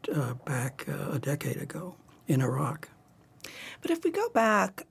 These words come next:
Speaker 2: uh, this is certainly not a defense of the Prince plan, but if we go back to where we started from at the beginning of the podcast,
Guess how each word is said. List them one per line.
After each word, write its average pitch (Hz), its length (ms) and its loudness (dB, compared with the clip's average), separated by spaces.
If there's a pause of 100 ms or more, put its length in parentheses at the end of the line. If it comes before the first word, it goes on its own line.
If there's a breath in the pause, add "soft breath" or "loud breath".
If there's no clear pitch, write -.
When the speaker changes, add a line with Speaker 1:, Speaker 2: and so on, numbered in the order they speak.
Speaker 2:
uh, 180 160 6
this 170 120 -4
is 156 100 -4
certainly 170 240 -2
not 156 160 4
a 143 40 0
defense 185 300 2
of 165 80 0
the 151 60 0
Prince 285 240 4
plan, 185 120 4
but 170 120 4
if 190 80 2
we 226 80 2
go 277 160 4
back 214 260 2
to - 100 -2
where 175 140 2
we 165 80 2
started 175 500 2
from - 220 0
at - 80 -4
the - 80 -4
beginning 160 300 0
of 147 80 -2
the 151 60 -4
podcast, - 540 -4